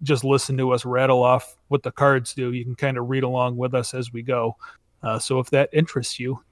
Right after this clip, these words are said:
head on over to our YouTube channel and check out the video there. Um, also, if you want to support the show, there's two ways you can do that.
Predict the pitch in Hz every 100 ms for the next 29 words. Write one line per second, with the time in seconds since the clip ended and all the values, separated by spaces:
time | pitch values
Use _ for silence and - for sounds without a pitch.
0 | _ 156 151 151 147 151 143 135 139 -
1 | 127 117 127 120 113 117 117 - _ _
2 | _ - 143 139 - 127 131 127 117 120
3 | 117 - - - _ _ _ _ 120 117
4 | 117 117 - _ _ _ _ _ _ _
5 | _ _ 160 151 175 180 180 151 143 147
6 | - - 160 147 143 156 175 175 _ 151
7 | 135 127 - 180 160 160 156 165 156 156
8 | 160 170 202